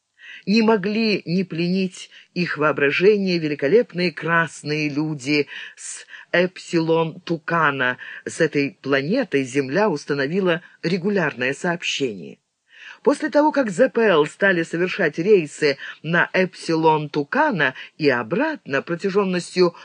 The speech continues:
в сто восемьдесят парсеков, за семнадцать дней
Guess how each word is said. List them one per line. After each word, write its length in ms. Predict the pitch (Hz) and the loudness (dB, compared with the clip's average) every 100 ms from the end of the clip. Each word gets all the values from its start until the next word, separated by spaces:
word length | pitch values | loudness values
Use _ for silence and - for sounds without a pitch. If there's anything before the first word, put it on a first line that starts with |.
| - | -20
в 80 | - | -18
сто 520 | - - 233 220 185 - | -18 0 6 8 8 2
восемьдесят 1000 | 117 151 196 175 175 165 165 - 170 - | -2 2 2 0 -4 -4 -6 -6 -8 -4
парсеков, 840 | 175 185 - - 156 131 139 123 - - - - - | -4 -4 -6 0 2 2 -2 -2 -8 -18 -16 -18 -12
за 220 | 226 214 285 | -4 -2 -2
семнадцать 720 | 262 226 190 151 - 185 156 | -2 0 2 0 0 -2 -2
дней 340 | 156 139 117 | 0 0 -2